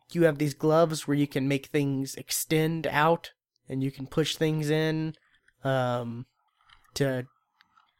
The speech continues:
you know, get around the level. Um, for example, like, uh, there would be three yellow blocks, um, and you can,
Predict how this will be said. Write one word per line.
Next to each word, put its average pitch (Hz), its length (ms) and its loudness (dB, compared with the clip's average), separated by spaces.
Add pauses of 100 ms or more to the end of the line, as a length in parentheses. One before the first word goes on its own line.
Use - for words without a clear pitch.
(120)
you 139 80 -4
know, 120 180 -4 (100)
get 139 320 -2
around 135 640 -2 (440)
the 127 100 -2
level. 135 440 -4 (420)
Um, 123 540 -2 (720)
for 147 220 2
example, 131 500 -2
like, 120 340 -8 (160)
uh, 127 500 -4 (100)
there 147 100 4
would 135 100 2
be 139 120 -6
three 147 560 2
yellow 135 320 2
blocks, 135 680 -2 (440)
um, 127 640 0
and 135 240 -2
you 135 100 -2
can, 127 460 -2